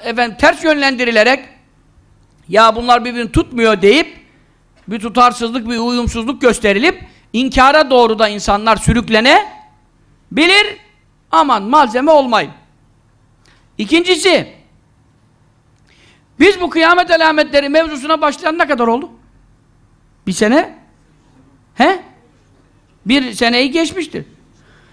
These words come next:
Ondan evvel bu açık oturumlarda, televizyonlarda böyle bir konu var mıydı? Sanki biz gündemi belirliyormuşuz gibi. Biz başladık, şimdi her toplantıda bu konuşuluyor.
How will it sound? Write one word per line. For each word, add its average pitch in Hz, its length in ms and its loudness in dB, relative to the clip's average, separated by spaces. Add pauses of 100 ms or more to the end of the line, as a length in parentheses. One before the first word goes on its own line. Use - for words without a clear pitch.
(320)
Ondan 370 300 2
evvel 381 300 2
bu 359 100 0
açık 349 260 0
oturumlarda, 349 640 0
televizyonlarda 349 640 0
böyle 349 200 -2
bir 339 60 -4
konu 359 260 -2
var 466 140 4
mıydı? 320 220 -4 (1900)
Sanki 294 400 0
biz 320 140 0
gündemi 302 420 0
belirliyormuşuz 190 720 0
gibi. 370 280 -2 (440)
Biz 480 240 4
başladık, 320 440 0
şimdi 381 320 -2
her 466 240 2
toplantıda 370 600 2
bu 403 100 -2
konuşuluyor. 156 460 -2